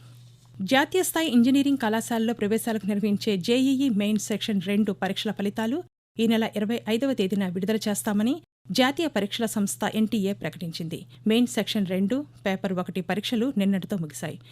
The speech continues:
ఈ నెల పన్నెండవ తేదీన పేపర్ రెండు ఏ, పేపర్ రెండు బి పరీక్షలు జరగనున్నాయి. ఆ తర్వాత ఎన్టీఏ రెస్పాన్స్ షీట్లు, ప్రాథమిక కీని విడుదల చేసి అభ్యంతరాలను స్వీకరించనుంది.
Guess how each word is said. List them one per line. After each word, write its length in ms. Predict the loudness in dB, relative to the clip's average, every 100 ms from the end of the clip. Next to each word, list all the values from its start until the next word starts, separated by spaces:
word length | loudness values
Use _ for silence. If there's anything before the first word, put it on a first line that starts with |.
| _ _ 2
ఈ 60 |
నెల 200 | 4 4
పన్నెండవ 440 | 2 2 4 4 2
తేదీన 440 | 0 0 0 -2
పేపర్ 460 | -2 -2 -2 -2 -4
రెండు 300 | -2 0 0
ఏ, 340 | 0 0 0 -4 -16 -20 -2
పేపర్ 300 | 0 0 -2
రెండు 280 | -2 0 0
బి 200 | 0 -2
పరీక్షలు 460 | 0 -2 -2 -2 -2
జరగనున్నాయి. 600 | -2 -4 -4 -6 -8 -10 -6 2
ఆ 60 | 4
తర్వాత 560 | 4 2 -2 -2 -4 -2
ఎన్టీఏ 420 | 0 2 2 0 -2
రెస్పాన్స్ 540 | -4 -4 -2 -2 -2
షీట్లు, 420 | -2 -2 -2 -4
ప్రాథమిక 540 | -2 0 0 0 -2 -2
కీని 340 | -2 0 0
విడుదల 300 | 0 0 0 2
చేసి 280 | -2 -2 -4
అభ్యంతరాలను 600 | -2 0 -2 -2 -4 -2
స్వీకరించనుంది. 840 | -4 -4 -6 -8 -10 -12 -12 -12